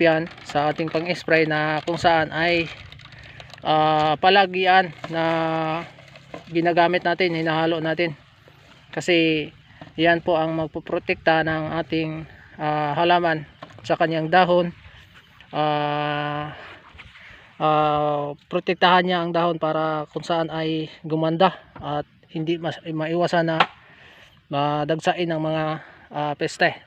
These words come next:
So, dito tayo sa taas. So, isusurvey ko kayo sa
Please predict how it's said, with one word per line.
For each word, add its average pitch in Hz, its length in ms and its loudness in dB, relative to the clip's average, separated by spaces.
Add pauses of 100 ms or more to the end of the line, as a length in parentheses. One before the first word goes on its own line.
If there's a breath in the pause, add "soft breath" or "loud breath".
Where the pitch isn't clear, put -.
(140)
So, 185 460 4 (760 loud breath)
dito 180 320 2
tayo 190 240 6
sa 185 140 0
taas. 185 420 2 (640 loud breath)
So, 151 260 -2
isusurvey 160 480 -2
ko 156 80 -2
kayo 151 240 -4
sa 139 400 -4